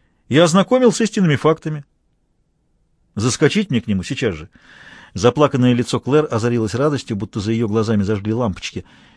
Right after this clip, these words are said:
"Если бы вы это сделали?" "Конечно, сделаю. Один момент". "Какой вы хороший. Простите, мистер Брэддок, что я бросила в вас луковицу". "Обе стороны не без греха", —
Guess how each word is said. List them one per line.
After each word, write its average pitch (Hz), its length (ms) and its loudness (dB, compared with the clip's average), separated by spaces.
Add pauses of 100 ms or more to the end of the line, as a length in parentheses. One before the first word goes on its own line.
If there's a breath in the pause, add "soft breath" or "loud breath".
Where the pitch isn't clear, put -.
(240 soft breath)
"Если 170 320 -2
бы 147 80 -8
вы 160 80 4
это 151 140 0
сделали?" 147 460 -2 (180)
"Конечно, 110 400 0
сделаю. 131 380 2
Один 113 220 2
момент". 123 400 2 (240)
"Какой 160 360 0
вы 147 100 0
хороший. 175 460 2 (440 loud breath)
Простите, 165 420 -4
мистер 147 260 -2
Брэддок, 156 360 0
что - 120 -6
я 151 140 2
бросила 143 320 0
в 127 60 -2
вас 143 180 -2
луковицу". 147 500 -4 (680)
"Обе 151 340 -2
стороны 113 400 2
не 127 100 2
без 98 140 -2
греха", — 104 460 -2